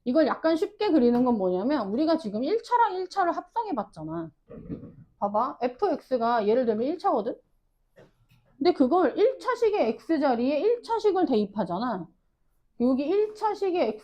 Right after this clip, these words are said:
X자리에 일 차식을 대입하면 일 차식 곱하기 상수항이기 때문에 결국은 쟤도 일 차가 될 거라는 건 알 수 있어.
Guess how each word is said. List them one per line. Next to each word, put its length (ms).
X자리에 760
일 280
차식을 520
대입하면 840
일 280
차식 380
곱하기 460
상수항이기 840
때문에 480
결국은 640
쟤도 400
일 200
차가 260
될 200
거라는 360
건 120
알 180
수 140
있어. 360